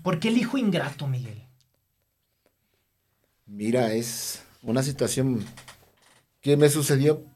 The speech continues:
Speaker 2: muy bonita, impresionante, a lo mejor triste. La situación es que empezó una pandemia el doce de marzo de,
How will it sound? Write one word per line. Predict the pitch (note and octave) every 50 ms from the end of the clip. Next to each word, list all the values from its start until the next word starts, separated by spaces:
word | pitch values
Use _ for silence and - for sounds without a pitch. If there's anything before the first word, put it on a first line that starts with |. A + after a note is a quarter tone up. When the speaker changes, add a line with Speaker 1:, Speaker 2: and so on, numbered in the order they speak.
| _ _
Speaker 2:
muy | - B2+ C3 C3+ C#3+ D#3 D#3+
bonita, | D#3+ D#3 D#3 D3 D3 D3 D3+ D3 D3 D3+ D3 D3 C#3+ C3+ C3 C3 C3 - - _ _ _ _ _ _ _ _ _ _
impresionante, | - B2 A#2+ A#2+ A#2+ A#2+ A#2 G#2 - A#2 A2+ A#2+ B2+ C3+ C3 C#3+
a | C3
lo | B2 A2
mejor | G#2 G2 F#2+ - A#2+ A2+ B2 - - - - _ _ _
triste. | - A#2+ B2+ C#3 C3+ - - - C3 B2+ C3 - - - - _ _ _ _ _ _ _ _ _ _ _ _ _ _ _ _ _ _ _ _ _ _ _ _ _ _ _ _ _ _ _ _ _ _ _ _ _ _ _ _ _ - _ _ _
La | - A#2+ A#2+ A#2+
situación | A#2+ - C3+ C3 C#3+ C3+ C3+ F3 F3+ F#3
es | F#3+ F#3 -
que | - F#3+ F#3 - - - - _ _ _ _ _ _ _ _ _ _ _ _ _ _ _ _ _ _ _ _ _ _ _ _ _ _ _ _ _ _ _ _ _
empezó | A#2+ A#2 A2+ A2+ A#2 G#2+ - - A#2+
una | C3 C#3 C#3 C3
pandemia | B2 G#2+ G#2 G2 G#2 G#2+ A2+ A#2+ B2 A#2+
el | A#2 A2
doce | G2 G2+ G2+ G2+ - B2+
de | A2+ A2 G#2
marzo | F#2 E2+ E2 F2+ F2+ - - A2+ G2+ F2+
de, | D#2+ C#2 C#2 C2+